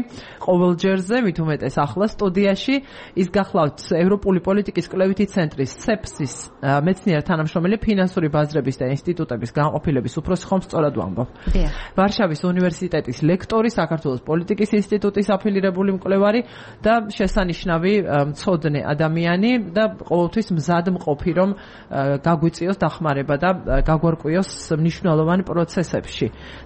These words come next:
Speaker 1: დიდი მადლობა
Speaker 2: დიდი
Speaker 1: ამისთვის.
Speaker 2: მადლობა თქვენ, ნინო.
Speaker 1: ძალიან დიდი მადლობა, დიდი მადლობა ჩვენს აუდიტორიას, ა, ა, როგორც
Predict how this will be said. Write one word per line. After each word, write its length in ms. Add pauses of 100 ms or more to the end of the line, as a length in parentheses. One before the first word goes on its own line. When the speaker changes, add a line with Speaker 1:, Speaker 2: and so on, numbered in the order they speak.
Speaker 1:
დიდი 180
მადლობა 320
Speaker 2:
დიდი 100
Speaker 1:
ამისთვის. 280
Speaker 2:
მადლობა 140 (100)
თქვენ, 240
ნინო. 220 (580)
Speaker 1:
ძალიან 360
დიდი 220
მადლობა, 520
დიდი 260
მადლობა 420
ჩვენს 320 (140)
აუდიტორიას, 960 (240)
ა, 120 (920)
ა, 140 (260)
როგორც 320